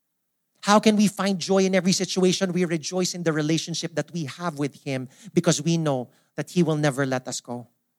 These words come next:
Third point, res-, rejoice in the privilege of receiving God's calling.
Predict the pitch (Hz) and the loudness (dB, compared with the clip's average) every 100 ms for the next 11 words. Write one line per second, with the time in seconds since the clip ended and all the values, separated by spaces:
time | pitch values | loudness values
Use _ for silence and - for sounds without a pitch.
0 | _ _ _ _ _ _ _ _ _ _ | _ _ _ _ _ _ _ _ _ _
1 | _ _ _ _ _ _ _ _ _ _ | _ _ _ _ _ _ _ _ _ _
2 | _ - 240 240 247 247 190 _ _ _ | _ 2 4 4 2 2 0 _ _ _
3 | 185 196 - - - _ - 196 160 220 | 2 2 2 -2 -8 _ -2 0 0 2
4 | 233 247 - 220 196 - 208 185 196 202 | 4 4 2 4 4 6 4 6 6 4
5 | - 185 - 175 - 190 165 175 151 147 | 2 -2 0 0 0 -2 0 2 2 0
6 | - 135 127 117 113 | 0 0 0 -4 -8